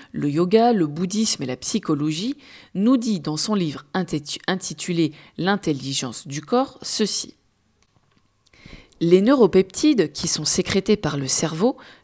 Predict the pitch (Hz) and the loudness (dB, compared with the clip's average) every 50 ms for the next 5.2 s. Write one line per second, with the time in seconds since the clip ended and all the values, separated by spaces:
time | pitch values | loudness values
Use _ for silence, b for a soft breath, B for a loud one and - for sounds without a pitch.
0 | B - 147 156 - - 214 208 - - 226 214 202 180 165 151 143 147 147 143 | B -2 0 2 2 2 2 2 2 4 4 4 4 2 0 0 0 -2 -4 -2
1 | 147 214 226 247 254 - b b b b b - 147 139 139 131 - - 202 180 | 0 0 0 0 0 -4 b b b b b -2 0 0 2 2 2 2 2 2
2 | 151 143 139 139 151 156 160 156 156 196 233 262 269 - - b b b b _ | 0 -2 -2 -2 -2 -2 -4 -4 -2 -2 -2 -2 -2 -6 -10 b b b b _
3 | - 180 180 185 190 196 190 180 151 143 139 135 156 160 156 - 180 170 151 - | 2 4 4 4 2 2 2 2 2 0 0 0 0 0 0 0 0 -2 -2 -4
4 | 139 135 131 135 135 156 180 170 - - 139 131 - 117 - - - 185 190 226 | -4 -4 -2 -2 -2 -2 -2 -4 -4 -4 -6 -6 -6 -4 -2 -2 0 0 0 -2
5 | 277 285 - - | -2 -4 -6 -12